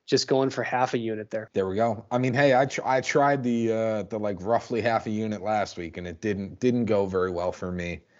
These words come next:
Speaker 2: Um, I ended up doing five. I only had four listed in our, in our bets on the site, but I actually had a fifth one I forgot to throw in there. Uh, my first one is Hideki Matsuyama, top forty at minus one forty.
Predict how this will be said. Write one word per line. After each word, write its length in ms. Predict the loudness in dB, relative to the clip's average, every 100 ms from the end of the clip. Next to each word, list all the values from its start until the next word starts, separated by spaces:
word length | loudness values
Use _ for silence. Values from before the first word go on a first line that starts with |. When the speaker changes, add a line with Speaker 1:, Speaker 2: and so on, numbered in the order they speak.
| -20 -20 -20 -20 -20 -6
Speaker 2:
Um, 600 | -2 0 0 0 -2 -8 2
I 300 | 6 8 8 6
ended 240 | 4 6
up 160 | 6 4
doing 180 | 0
five. 460 | 0 2 4 4 2
I 80 | 0
only 180 | 0 -4
had 140 | -6
four 280 | -6 -4 -2
listed 440 | -4 -6 -6 -6 -6
in 100 | -6
our, 260 | -6 -8
in 160 | -8 -6
our 120 | -4
bets 300 | -2 -2 -2
on 220 | -4 -4
the 40 | -8
site, 440 | -2 0 0 -2
but 100 | -2
I 140 | 0
actually 240 | 0 0 0
had 100 | -2
a 40 |
fifth 280 | -2 -4 -2
one 180 | -4 -4
I 120 | -6
forgot 320 | -2 0 0
to 100 | -2
throw 320 | -4 0 2
in 160 | 2 2
there. 300 | 2 0 -4 -14 -20 -20 -20 -20 0
Uh, 300 | 4 4 4
my 160 | 2
first 360 | 2 0 0 2
one 160 | 0 0
is 200 | -2 -2
Hideki 420 | 0 0 0 -2
Matsuyama, 720 | -2 -2 -4 -2 0 -2 -4
top 320 | -2 0 0
forty 520 | -4 -4 -2 -2 -2 -6
at 180 | -8
minus 400 | -8 -6 -8 -8
one 160 | -10 -10
forty. 680 | -10 2 4 4 2 0